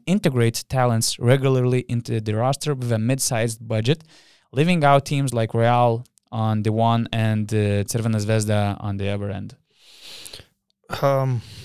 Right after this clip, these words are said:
Speaker 2: if the talent is good enough, then it's possible. If you are just sort of doing it for the sake of it, it will never lead to good results.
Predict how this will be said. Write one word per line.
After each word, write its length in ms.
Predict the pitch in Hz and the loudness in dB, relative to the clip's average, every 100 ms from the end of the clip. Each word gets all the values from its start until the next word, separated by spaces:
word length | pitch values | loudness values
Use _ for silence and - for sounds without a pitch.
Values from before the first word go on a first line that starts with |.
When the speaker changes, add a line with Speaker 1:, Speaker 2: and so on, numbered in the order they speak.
| - - _ _ | -20 -20 _ _
Speaker 2:
if 600 | 160 165 - - - - - | -4 -4 -6 -14 -14 -14 -10
the 100 | 131 | -4
talent 440 | - 156 160 143 | 2 2 2 0
is 140 | 131 | -4
good 200 | 120 143 | -4 -2
enough, 720 | 131 127 175 170 - - - - | -2 -2 -2 -4 -6 -16 -16 -4
then 340 | 120 120 123 | 0 2 0
it's 200 | 117 123 | -2 -4
possible. 580 | - 147 143 120 104 104 | 0 2 2 -2 -6 -6
If 260 | 117 127 - | -8 -8 -2
you 140 | 123 | 0
are 160 | 123 120 | 0 -2
just 320 | 120 120 - | -4 -2 2
sort 260 | 127 127 | 2 0
of 340 | 123 113 - - | -2 -4 -10 -6
doing 360 | 120 117 135 123 | 0 0 0 -4
it 100 | 117 | -6
for 200 | - 113 | -4 -4
the 120 | 107 | -4
sake 320 | - 139 160 | -2 0 0
of 160 | 123 107 | -4 -4
it, 200 | 123 127 | -4 -4
it 140 | 120 | -6
will 160 | 117 120 | -2 0
never 300 | 156 143 113 | 0 0 -4
lead 300 | 110 113 110 | -4 -6 -6
to 120 | 107 | -6
good 220 | 101 101 | -2 -2
results. 760 | 107 101 120 113 110 - - | 0 0 0 0 -4 -8 -8